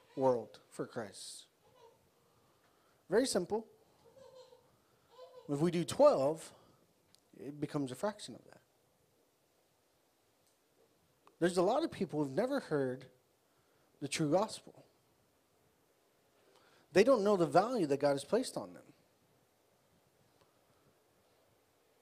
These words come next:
So there's different things that you can do to make yourself prepared and be ready to minister the gospel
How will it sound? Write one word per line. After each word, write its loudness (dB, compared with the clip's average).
So 2
there's 0
different 0
things 0
that 0
you -6
can 0
do 2
to 8
make 0
yourself 2
prepared 2
and 0
be 2
ready 2
to 0
minister 0
the -4
gospel 2